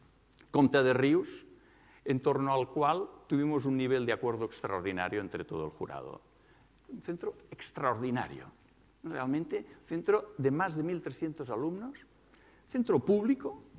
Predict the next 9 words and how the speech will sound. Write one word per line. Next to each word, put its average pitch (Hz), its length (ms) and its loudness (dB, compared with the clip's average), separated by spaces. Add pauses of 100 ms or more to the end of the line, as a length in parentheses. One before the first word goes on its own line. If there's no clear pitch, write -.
con 165 180 -4
todas 214 320 -4
las 170 160 -6
rigideces 160 580 -2
que - 80 -4
ustedes 185 320 -2
se 170 80 -8
pueden 180 280 -4
imaginar, 165 520 -6